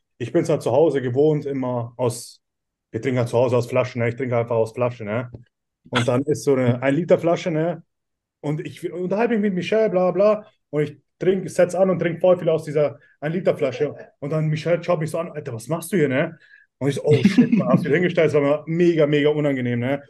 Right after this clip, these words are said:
Ich weiß nicht, ob's andere Leute gesehen haben, aber es war echt schon, danach haben wir natürlich drüber gelacht, aber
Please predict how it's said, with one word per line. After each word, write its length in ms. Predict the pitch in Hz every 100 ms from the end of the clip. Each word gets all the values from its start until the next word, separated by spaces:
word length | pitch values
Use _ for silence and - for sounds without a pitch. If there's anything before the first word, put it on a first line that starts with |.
| _ _
Ich 40 |
weiß 160 | 151 156
nicht, 80 | 156
ob's 80 | 151
andere 160 | 156 139
Leute 220 | 156 143
gesehen 280 | 120 143 151
haben, 140 | 139
aber 300 | 123 127 123
es 100 | 117
war 160 | 127 131
echt 120 | -
schon, 260 | 127 123 - _ _ _ _ _ -
danach 380 | 120 127 131 143
haben 100 | 135
wir 60 |
natürlich 260 | 123 131 120
drüber 160 | 131 123
gelacht, 320 | 117 139 -
aber 380 | 113 113 113